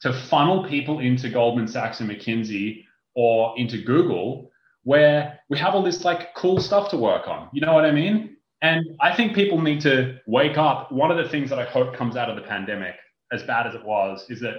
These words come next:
as people think about, "Wow, I'm going back into the office. I'm getting called back into San Francisco. I'm getting called back into Google or Apple. Do I really want to spend the next ten years of my life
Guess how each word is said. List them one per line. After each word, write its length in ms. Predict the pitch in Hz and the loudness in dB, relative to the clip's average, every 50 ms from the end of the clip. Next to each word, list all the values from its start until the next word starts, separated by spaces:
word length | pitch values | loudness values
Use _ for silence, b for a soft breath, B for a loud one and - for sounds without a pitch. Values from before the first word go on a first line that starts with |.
| - _ _ _ _ _ _ _ _ _ _ _ _ _ | -14 _ _ _ _ _ _ _ _ _ _ _ _ _
as 180 | 127 143 165 156 | -4 -2 -2 -4
people 280 | - - 160 156 147 131 | -4 -4 -4 -4 -4 -8
think 240 | - - 135 123 123 | -8 -6 -6 -6 -6
about, 380 | 113 120 110 107 98 101 98 - - - _ _ _ _ _ _ _ _ _ _ _ _ _ _ | -4 -4 -2 -2 -2 -2 -4 -8 -14 -20 _ _ _ _ _ _ _ _ _ _ _ _ _ _
"Wow, 320 | 117 120 127 120 110 110 117 | -8 -4 -2 0 0 2 2
I'm 140 | 120 127 | 2 2
going 200 | 135 147 143 135 | 2 2 0 0
back 180 | 127 127 - - | -2 -2 -4 -4
into 120 | 113 107 | -6 -6
the 100 | 104 104 | -6 -6
office. 580 | 95 87 90 - - - _ - - - _ _ _ - | -6 -8 -10 -12 -14 -20 _ -20 -20 -20 _ _ _ -4
I'm 140 | 131 135 | -4 -2
getting 220 | 131 151 151 143 127 | 0 0 -2 -2 -6
called 300 | 113 - 131 123 117 - | -4 -2 -2 -2 0 -2
back 180 | 127 113 - | -2 -4 -4
into 140 | 117 110 110 | -6 -6 -8
San 220 | 104 - 113 104 95 | -6 -6 -8 -8 -8
Francisco. 480 | 101 98 - - 104 98 - - 107 | -12 -16 -16 -16 -16 -18 -12 -8 -6
I'm 140 | 95 95 98 | -6 -6 -6
getting 200 | 98 98 98 98 | -8 -10 -10 -12
called 320 | - - 131 127 123 123 | -10 -4 0 2 2 2
back 180 | 123 113 110 - | 0 -4 -6 -8
into 160 | 107 101 104 | -10 -10 -10
Google 260 | 101 110 104 104 98 | -8 -8 -8 -6 -6
or 140 | 92 90 90 | -8 -6 -6
Apple. 480 | 92 92 92 - 92 90 90 90 90 - _ _ _ _ _ _ _ _ _ _ _ _ _ 120 | -8 -8 -8 -10 -12 -12 -12 -12 -14 -18 _ _ _ _ _ _ _ _ _ _ _ _ _ -10
Do 280 | - 139 156 185 214 | -2 -2 0 0 0
I 160 | - - 147 151 | -2 -2 -2 -2
really 520 | 156 147 131 135 135 143 175 190 202 202 | -2 -2 -2 -2 0 0 0 0 0 0
want 260 | 175 143 139 143 147 | -2 -2 -2 -4 -6
to 60 | 139 | -8
spend 300 | - - 131 120 117 120 | -8 -10 -10 -8 -6 -6
the 40 | 117 | -6
next 320 | 113 110 107 107 - - - | -6 -8 -10 -12 -14 -16 -12
ten 220 | - 123 131 135 | -10 -10 -8 -8
years 220 | 135 139 139 127 | -8 -10 -10 -10
of 60 | 131 135 | -10 -10
my 140 | 135 135 | -10 -8
life 400 | 131 113 101 101 101 101 101 - | -6 -6 -4 -4 -6 -8 -10 -12